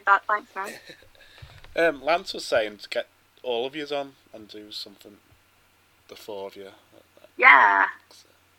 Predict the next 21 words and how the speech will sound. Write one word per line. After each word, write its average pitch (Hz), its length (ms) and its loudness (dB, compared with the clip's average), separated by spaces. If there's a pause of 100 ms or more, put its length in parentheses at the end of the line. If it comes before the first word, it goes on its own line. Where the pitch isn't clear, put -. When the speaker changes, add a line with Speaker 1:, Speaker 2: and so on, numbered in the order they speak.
(280)
Speaker 1:
That'd 214 160 8
be 240 100 -2
really 180 280 -2
cool. - 320 -10 (640)
Speaker 2:
I - 60 -14
don't - 100 -16
know. 110 220 -18 (180)
I, 143 40 -20
I - 340 -20
don't 90 160 -14
know. 104 60 -16
We 104 140 -20
could 110 100 -20
do 101 120 -12
a 87 60 -14
quiz 101 340 -12
or 107 80 -12
something. 107 360 -18
<laughs> 104 40 -20
I 107 40 -18 (400)
don't - 80 -14